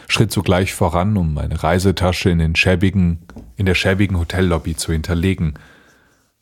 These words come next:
Dort war nur eine Person in Sicht, ein älterer Mann ohne das, was ich den Innsmouth-Anblick getauft hatte, und ich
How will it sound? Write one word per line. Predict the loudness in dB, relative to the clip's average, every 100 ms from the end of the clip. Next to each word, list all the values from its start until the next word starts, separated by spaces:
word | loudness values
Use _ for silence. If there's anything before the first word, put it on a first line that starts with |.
| _ _ _ _ _ 0
Dort | 0 2
war | 2
nur | 2 4
eine | 2
Person | 2 2 2 2
in | 2
Sicht, | 0 -4 -6
ein | -8 -8 -10 -14 -20 _ -2
älterer | 0 2 2 2
Mann | 2 2
ohne | 2 0 0
das, | 0 0 -2 -6 -10 -20 -20 _ _ _ _ _ _
was | -6 -6
ich | -6
den | -4 2
Innsmouth-Anblick | 2 4 2 2 2 2 2 0
getauft | -2 -2 -2 -2 -2
hatte, | -2 -2 -2
und | -2 -4 -10
ich | -16 -20